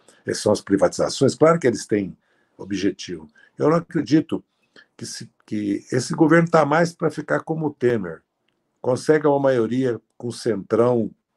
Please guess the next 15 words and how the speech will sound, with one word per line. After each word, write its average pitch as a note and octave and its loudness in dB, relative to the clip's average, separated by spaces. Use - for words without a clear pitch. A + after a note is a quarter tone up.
eh, - -16
aí A2+ 6
negociando G#2+ 4
cargos, A2+ 0
que - -18
já G2+ -2
tá D3 -4
negociando B2 -6
no - -12
Fundo A#2+ -6
Nacional G#2 -4
de - -10
Educação, A2+ -2
no G2 -4
denit, G2 -2